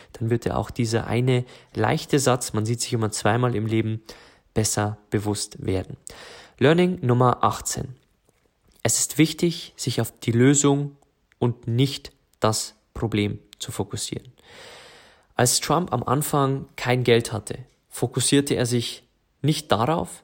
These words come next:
dass er kein Geld hat, sondern auf das Immobilienkaufen ohne Geld. Und das ist genauso powerful, denn die erfolgreichen Leute, die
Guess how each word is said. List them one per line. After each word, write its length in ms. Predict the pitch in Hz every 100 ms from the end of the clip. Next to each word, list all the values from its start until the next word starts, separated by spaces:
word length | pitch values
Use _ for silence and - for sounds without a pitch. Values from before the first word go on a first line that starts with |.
| _
dass 180 | 113 -
er 60 |
kein 180 | 120 110
Geld 300 | 107 113 120
hat, 160 | - -
sondern 540 | - 135 143 165 185 - _ _ _ _ _ _ -
auf 160 | 113
das 460 | - 110 - - - _ _ _ _
Immobilienkaufen 840 | - 117 113 127 135 123 113 120 -
ohne 240 | 160 139
Geld. 320 | 104 110 110 - - - - - -
Und 140 | 120
das 140 | 160
ist 160 | 175 -
genauso 400 | 117 113 135 131
powerful, 520 | - 117 131 127 113
denn 360 | 107 113 117 113 - - _ _ _ _ _ _ _ _ -
die 280 | 131 120 -
erfolgreichen 680 | 117 139 180 135 120 - 120
Leute, 480 | 120 160 - 117 - _ _ -
die 380 | 123 120 120